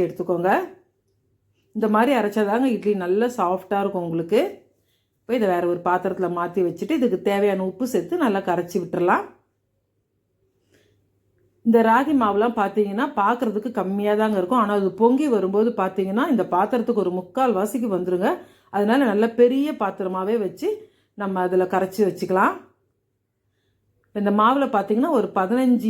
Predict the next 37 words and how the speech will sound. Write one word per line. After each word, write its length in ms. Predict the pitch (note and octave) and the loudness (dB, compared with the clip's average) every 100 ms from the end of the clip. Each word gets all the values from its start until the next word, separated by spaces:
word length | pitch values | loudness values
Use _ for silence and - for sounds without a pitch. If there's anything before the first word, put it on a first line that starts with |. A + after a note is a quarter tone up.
| G#3+ | -2
இட்லிக்கு 340 | A#3 C#4 B3+ G3 | -2 -2 0 -2
மேலேயே 320 | G3 G#3+ A3 | 0 2 2
வந்துச்சுங்க 440 | G3 F#3+ F#3+ F#3 F3+ | 0 -4 -2 -2 -2
எனக்கு, 260 | F3+ E3+ B3+ D#4+ | -4 -2 0 0
இவ்வளோ 180 | F#3+ F#3 F#3+ | -2 -2 -2
கம்மியான 480 | F#3+ G3 G3+ A3 G3 | -2 -2 0 0 0
மாவுலயே. 420 | F3+ F3+ F3 A3 G4 - _ _ _ _ _ _ _ _ _ _ _ _ _ _ _ _ _ _ _ - | 0 0 2 2 0 -8 _ _ _ _ _ _ _ _ _ _ _ _ _ _ _ _ _ _ _ -8
இப்போ 180 | A3 A3+ | 0 2
இது 120 | G3+ F#3+ | 2 2
நல்லா 160 | A3 D4 | 2 4
ஒரு 100 | G#3+ F#3+ G#3 | 2 2 2
ஏழு 100 | G#3+ F#3+ | 2 0
மணி 120 | F#3 | -2
நேரம், 180 | C4+ D4+ | -2 -2
எட்டு 120 | - G3 | -2 -2
மணி 120 | F#3+ F3+ | -2 -2
நேரம் 200 | C4 - | -2 -2
புளிக்க 240 | G3 G3+ F#3+ | -4 0 0
வச்சுக்கலாம். 480 | E3+ - F3+ G3 E4+ - _ _ - | -2 -4 0 2 0 -6 _ _ 0
இந்த 100 | A#3 A3 | 2 4
ராகி 320 | A#3 D4 D#4 | 4 4 0
இந்த 100 | C4+ A#3 | 0 2
மாதிரி 180 | A3 C4 A3+ | 0 -2 -4
சிறுதானியங்கள்லாம் 720 | B3+ C4 C#4 A#3+ G#3 G3 A3+ A3+ | -4 0 0 0 0 0 0 2
பார்த்தீங்கன்னா 460 | G3 G3 F#3 G3+ C#4 G3+ | 0 0 -2 0 0 0
ரொம்ப 140 | G3 F#3 | 0 0
அதிக 200 | G3 A#3+ A3+ | 2 2 4
நாள் 180 | A3 C4+ | 4 2
நம்ம 140 | G#3+ F3+ | 2 0
வச்சிருக்க 320 | F3+ G#3+ G#3+ | -2 -2 -2
கூடாதுங்க. 380 | F#3+ F3+ F3 A3 C#4+ G3 | 0 -2 0 0 0 0
ஒரு 120 | G3+ | 0
நாள், 160 | G#3 - G#3+ | 0 2 2
ரெண்டு 180 | F#3 G3 | 2 0
நாள் 160 | F#3+ F#3 | 0 0
தான் 100 | G#3+ | 0
இதுக்கு. 280 | F3 E3+ A#3 | 0 -2 0